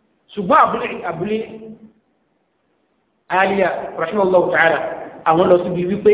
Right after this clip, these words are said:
in tí Al-Qur'an sọ ń bẹ̀ wọ́n, ò ní wípé Húdà ti ń bẹ́ẹ̀ bẹ́ẹ̀, ò náà ni ar-rusulu wal bayan. Àwọn òjíṣẹ́ Ọlọ́run àti àlàyé tí wọ́n wà á ti fáwọn èèyàn. Àwọn àfa wa ní ọ̀rọ̀ wọn ló kó gbọ́dọ̀ yòókù sínú.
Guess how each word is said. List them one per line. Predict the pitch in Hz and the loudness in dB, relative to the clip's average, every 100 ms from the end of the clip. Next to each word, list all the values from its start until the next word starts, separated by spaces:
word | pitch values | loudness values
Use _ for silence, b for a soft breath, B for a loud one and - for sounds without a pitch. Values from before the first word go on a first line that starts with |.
| - | 4
in | 226 226 220 220 | 0 2 0 -2
tí | - 277 | 2 4
Al-Qur'an | 277 220 240 - 214 175 - | 4 2 -2 -2 -2 -2 -2
sọ | 180 | -2
ń | 185 185 | 0 0
bẹ̀ | 175 | 2
wọ́n, | 170 139 - - - - | 2 0 -6 -12 -16 -2
ò | 170 | 0
ní | 165 | 2
wípé | 165 175 180 180 175 - - | 2 2 6 6 6 0 2
Húdà | 208 311 285 196 | 4 6 6 4
ti | 220 | 0
ń | 208 | -4
bẹ́ẹ̀ | 185 220 | -4 -2
bẹ́ẹ̀, | 220 180 - - - | -2 -2 -6 -12 0
ò | 208 | 2
náà | 214 220 254 180 | 2 2 2 2
ni | 160 160 165 160 - - - | -2 -4 -6 -8 -12 -16 -6
ar-rusulu | 165 165 156 185 208 214 214 202 156 104 - - | 0 0 2 -2 -2 2 2 2 -2 -4 -12 -10
wal | 123 147 175 170 | 0 4 4 2
bayan. | 165 143 143 139 139 139 139 143 165 190 - _ _ _ _ _ _ | 0 0 2 2 2 2 0 0 -4 -6 -10 _ _ _ _ _ _
Àwọn | - 175 202 214 | -6 0 2 0
òjíṣẹ́ | 180 156 160 220 | -2 -4 -8 0
Ọlọ́run | 202 190 220 196 - - | 2 4 2 2 -2 -2
àti | 156 160 190 | -2 0 0
àlàyé | 156 147 | 0 0
tí | 175 | 2
wọ́n | 220 | 4
wà | 170 | 4
á | 151 | 2
ti | - | 2
fáwọn | 185 185 | 2 2
èèyàn. | 151 139 117 B B B | -2 -4 -10 B B B
Àwọn | 160 170 165 | 0 2 2
àfa | 143 196 | 4 4
wa | 165 | 4
ní | 170 | 2
ọ̀rọ̀ | 180 - 156 175 | -2 0 4 6
wọn | 180 175 | 6 4
ló | 180 190 | 4 4
kó | 190 | 4
gbọ́dọ̀ | 165 160 143 | 4 6 6
yòókù | 139 - 190 | 4 0 -2
sínú. | 165 147 | -4 -4